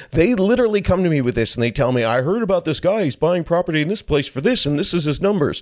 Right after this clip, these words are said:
So let's say that they wanna live in a five hundred thousand dollar condo, and it's gonna cost them twenty-five thousand dollars all in. That's a three and a half percent down payment and one point five percent closing costs. Okay, so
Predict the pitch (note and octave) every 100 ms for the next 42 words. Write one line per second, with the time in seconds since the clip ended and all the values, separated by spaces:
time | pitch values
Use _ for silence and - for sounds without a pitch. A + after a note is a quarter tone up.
0 | - - D3+ C3+ - - - C#3 E3+ -
1 | G3 G3 E3+ D#3+ D3+ C#3 C3+ B2+ B2 -
2 | G#2+ A2+ G#2+ G2+ F#2+ G#2 F#2+ F2 - G2
3 | F2 F2+ F2+ A#2 - C3 - A2+ - G#2
4 | G2+ - _ - F3+ C#4 C#4+ F3 F#3 F3+
5 | E3+ D#3+ E3+ D3+ C3 A#2 A2 - - -
6 | _ _ _ _ _ - D3 C#3 B2+ G#2
7 | - - - - B2 - C#3 D3+ D3+ D3+
8 | C#3 C3 C#3 C#3+ A#2+ B2+ A#2 A#2 A#2+ A#2
9 | - G2+ G2+ A2 A#2 G2+ G#2+ G2+ - F2
10 | - D#2+ A#1 - - - - _ _ _
11 | _ - A2 C3 C#3+ - - - C3 A#2+